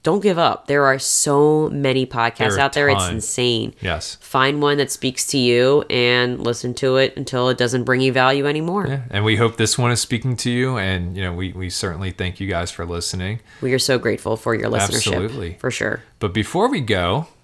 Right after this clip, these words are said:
Speaker 2: Jilly, you got a quote of the day before, for us?
Speaker 1: I do.
Speaker 2: All right.
Speaker 1: The quote of the
Speaker 2: Drop
Speaker 1: day
Speaker 2: it.
Speaker 1: <laughs>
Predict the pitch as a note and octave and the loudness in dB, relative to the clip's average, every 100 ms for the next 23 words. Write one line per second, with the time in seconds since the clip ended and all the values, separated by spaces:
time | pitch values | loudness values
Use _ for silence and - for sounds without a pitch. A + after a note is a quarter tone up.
0 | _ _ - - C#3 F3+ C3 F#2 G#2 A#2+ | _ _ -20 -6 -2 0 0 0 0 0
1 | G#2+ - C3 B2 A2+ A2+ A#2+ E3+ - G#2+ | 0 2 4 4 4 4 4 0 -4 -4
2 | - A3 A#3+ A#3 - A#2 A#2 C3 C#3+ G#3 | -4 -4 -2 -2 -2 0 0 0 0 2
3 | B3 A#3+ A#3 A3 A3 G#2 F2+ - - _ | 4 4 4 4 4 2 2 -2 -12 _
4 | _ _ A2+ - C3 D3 D#3+ C#3+ C#3+ D3+ | _ _ -12 0 2 2 2 4 6 4
5 | E3 F3+ F3+ D#3 D3+ - E3+ - | 0 -4 -6 -6 -6 -2 -2 -2